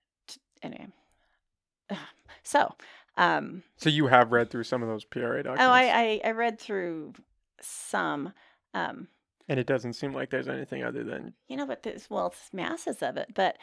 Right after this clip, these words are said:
Speaker 1: I would just highly suggest if there is some proof that if someone wants to release documents, it would be better if,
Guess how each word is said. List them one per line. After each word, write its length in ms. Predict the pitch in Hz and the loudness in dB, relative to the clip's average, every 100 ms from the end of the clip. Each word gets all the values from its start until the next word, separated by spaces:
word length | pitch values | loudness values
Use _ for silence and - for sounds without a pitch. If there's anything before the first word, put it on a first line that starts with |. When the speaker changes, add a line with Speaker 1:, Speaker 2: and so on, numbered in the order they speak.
| - _ _ _ _ _ _ | -18 _ _ _ _ _ _
Speaker 1:
I 80 | 226 | -4
would 140 | 233 240 | -2 -4
just 200 | 247 - - - - - | -6 -8 -18 -20 -20 -6
highly 260 | 240 214 214 | -4 -2 -4
suggest 640 | - - 151 185 - - - | -10 -6 -4 -4 -6 -14 -12
if 180 | 175 - | -10 -4
there 200 | 175 170 | -4 -4
is 300 | 170 190 202 | -6 -6 -8
some 840 | - - 214 185 180 - 165 - _ _ _ - | -16 -8 -4 -4 -4 -4 -6 -12 _ _ _ -18
proof 500 | - 135 190 - _ _ _ _ | -12 -10 -10 -12 _ _ _ _
that 160 | 190 180 | 0 0
if 100 | 185 | 0
someone 280 | - 202 185 | -4 -4 -4
wants 220 | 185 - | -6 -10
to 80 | 196 | -10
release 500 | 170 165 160 - - 240 | -8 -8 -10 -12 -16 -6
documents, 720 | - 175 - 185 170 - - _ _ _ _ _ _ _ _ _ _ _ - | -2 -2 -4 -10 -12 -14 -20 _ _ _ _ _ _ _ _ _ _ _ -10
it 140 | 202 | -8
would 120 | 226 214 | -6 -6
be 100 | 202 | -4
better 480 | 180 165 180 214 | -4 -2 -4 -6
if, 160 | - - | -12 -16